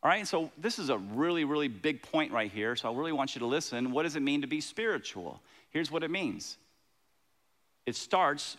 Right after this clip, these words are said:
with you being born again. It starts with someone being born from above, born spiritually.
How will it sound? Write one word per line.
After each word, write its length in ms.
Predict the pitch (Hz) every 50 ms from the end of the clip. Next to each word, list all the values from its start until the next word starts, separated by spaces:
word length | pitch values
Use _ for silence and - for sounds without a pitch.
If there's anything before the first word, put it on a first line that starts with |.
| -
with 280 | - 127 131 123 127 117
you 480 | 113 156 196 180 143 131 131 143 156 151 - - _ _ _ _ _ _ _ _ _ _ 107
being 280 | 147 160 165 156 147
born 340 | 127 113 147 165 165 165 165
again. 560 | 160 139 127 170 180 175 135 104 90 85 82 - - - - - - - _ _ _ _ _ _ _ _ _ _ _ _ _ _
It 120 | 127 - -
starts 480 | - - - 185 190 175 156 - -
with 140 | 143 135 -
someone 600 | - - - 190 190 202 185 143 127 135 139 139
being 440 | 120 151 170 170 156 143 139 135 127
born 680 | 98 - 123 143 170 180 170 151 139 139 139 147 147 - - -
from 220 | - 147 151 160
above, 720 | 165 143 147 180 185 190 175 123 98 - - - - - -
born 640 | - 107 117 151 190 208 208 175 151 151 160 156 135 - -
spiritually. 1040 | - - - - - - 208 208 214 208 185 - - - 110 98 90 78 - - -